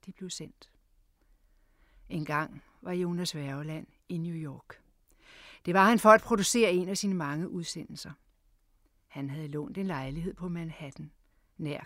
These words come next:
Chryslerbygningen. Lejligheden lå på tiende etage. Han havde netop æltet brød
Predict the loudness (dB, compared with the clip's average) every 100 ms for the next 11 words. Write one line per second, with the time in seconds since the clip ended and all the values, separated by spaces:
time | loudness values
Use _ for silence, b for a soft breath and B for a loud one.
0 | -10 -10 -10 -12 -12 -14 -14 -16 -14 -16
1 | -20 _ _ _ _ _ _ _ -12 -8
2 | -8 -8 -6 -6 -6 -8 -10 -10 -10 -10
3 | _ -10 -8 -8 -10 -12 -12 -14 -14 -14
4 | -16 -18 _ _ _ B B B B B
5 | B -4 2 4 6 6 4 0 -4 -8
6 | -6 -6 -6